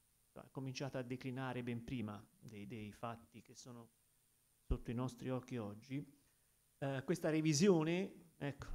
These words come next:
diciamo, questo graduale abbandono dell'Europa come potenza civile, eh, direi che è frutto di una interpretazione realistica, non cinica,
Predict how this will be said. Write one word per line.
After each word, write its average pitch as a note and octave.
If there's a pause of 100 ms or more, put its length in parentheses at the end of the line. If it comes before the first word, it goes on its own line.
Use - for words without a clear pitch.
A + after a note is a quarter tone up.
(120)
diciamo, B2+
questo B2+
graduale C3
abbandono C3
dell'Europa B2+
come C3
potenza C3+
civile, C#3+
eh, -
direi D3
che D3
è -
frutto F3+
di C#3
una C3
interpretazione C#3+
realistica, D3+
non G3
cinica, B2+